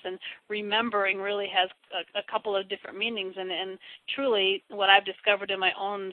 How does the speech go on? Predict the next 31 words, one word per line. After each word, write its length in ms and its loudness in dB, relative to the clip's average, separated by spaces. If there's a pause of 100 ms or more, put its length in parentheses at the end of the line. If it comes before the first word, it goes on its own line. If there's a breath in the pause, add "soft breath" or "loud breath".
spiritual 500 -4
life 240 4
development 560 0
is 200 -6
that 200 6 (100)
as 220 4 (100)
we 240 2 (440 loud breath)
grow 300 2
in 100 -4 (100)
consciousness 600 -2
and 100 -8
as 240 0
we 200 -2
more 340 -4
and 140 -2
more 220 -2 (160)
come 140 -4
awake, 420 2 (140)
that 300 8 (420 loud breath)
it 100 0
is 180 2
a 140 4
remembering. 760 0
It's 140 -4
a, 240 4
it's 120 -6
a 80 -2
reclaiming 640 -2
of 100 0
our 140 4
wholeness, 480 -4